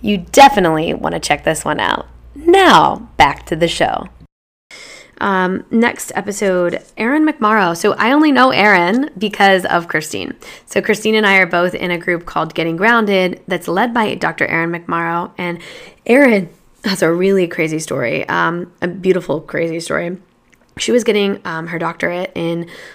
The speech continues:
um, kinda like urban planning, and, um, she was into sustainable gardening, and, um, she helped actually start the philanthropy or the, the project Kiss the Ground, which is now a series on,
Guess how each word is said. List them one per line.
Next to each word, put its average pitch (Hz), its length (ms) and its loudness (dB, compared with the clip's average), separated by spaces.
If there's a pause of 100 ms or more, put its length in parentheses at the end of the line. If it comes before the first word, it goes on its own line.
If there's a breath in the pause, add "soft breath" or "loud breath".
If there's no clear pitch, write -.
(120)
um, 165 220 -4
kinda 294 200 0
like 233 200 0
urban 190 320 2
planning, 170 580 -4
and, 170 500 -8
um, 175 520 -10 (260)
she - 140 -6
was 185 160 0
into 170 840 -4 (400 loud breath)
sustainable 175 1080 0
gardening, 208 800 6
and, 175 520 0
um, 170 400 0
she - 200 -4
helped 240 400 -2
actually 170 680 0
start 175 600 2
the 170 440 -4
philanthropy 170 600 -6
or 165 80 -4
the, 165 240 -8
the 175 80 -8
project - 520 -4
Kiss - 280 -6
the 185 100 -2
Ground, 202 540 -2
which 202 180 -6
is 180 140 -8
now 175 220 0
a 175 40 -4
series 180 340 -2
on, 160 140 -6